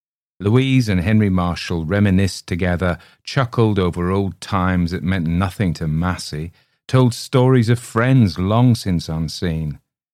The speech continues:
Henry Marshall stayed late, past eleven,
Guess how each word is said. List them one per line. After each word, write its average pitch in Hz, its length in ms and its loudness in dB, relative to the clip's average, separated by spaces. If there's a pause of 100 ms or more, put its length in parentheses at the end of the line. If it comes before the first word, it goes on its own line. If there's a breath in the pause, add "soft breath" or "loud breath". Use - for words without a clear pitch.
(300)
Henry 131 280 4
Marshall 107 600 2
stayed 104 500 -2
late, 92 460 0 (320)
past - 340 -4
eleven, 82 540 -2